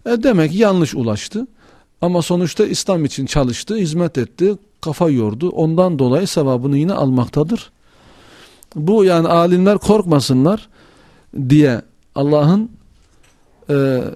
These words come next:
bir lütfudur. Mutezile'ye göre her müştehit isabet eder.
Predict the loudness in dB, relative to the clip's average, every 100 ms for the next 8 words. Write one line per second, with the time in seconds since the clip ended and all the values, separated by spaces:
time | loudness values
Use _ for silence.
0 | -16 -20 -8 0 0 -2 -10 -4 -4 0
1 | 0 0 -4 -10 _ _ _ -20 _ _
2 | _ _ _ _ _ _ _ -16 -12 -4
3 | 0 4 4 2 2 2 2 2 2 2
4 | 2 2 0 2 2 2 0 2 2 2
5 | 0 -4 -6 -14